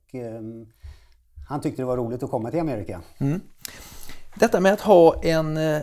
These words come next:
Speaker 2: support där ute, upplevde du det som, eh, positivt eller var det kanske till och med att det var en liten, liten stressfaktor i det hela?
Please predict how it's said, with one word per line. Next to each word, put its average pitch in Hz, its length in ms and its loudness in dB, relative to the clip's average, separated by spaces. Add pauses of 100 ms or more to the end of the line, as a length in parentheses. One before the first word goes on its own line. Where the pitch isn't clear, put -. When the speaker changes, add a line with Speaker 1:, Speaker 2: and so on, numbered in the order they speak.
(100)
Speaker 2:
support - 800 0
där 127 200 2
ute, 120 340 -2 (960)
upplevde 165 580 4
du 151 220 0
det 175 260 2
som, 170 420 2 (680)
eh, 147 320 0 (460)
positivt 190 720 0
eller 165 160 2
var 160 200 0
det 147 80 0
kanske 160 300 -2
till 160 200 2
och 156 60 2
med 139 380 2
att 147 100 -2
det 147 200 0 (200)
var 143 300 -2
en 139 180 -2
liten, 156 420 -4
liten 151 200 -2
stressfaktor - 840 -4
i - 80 0
det 160 100 2
hela? 135 340 -2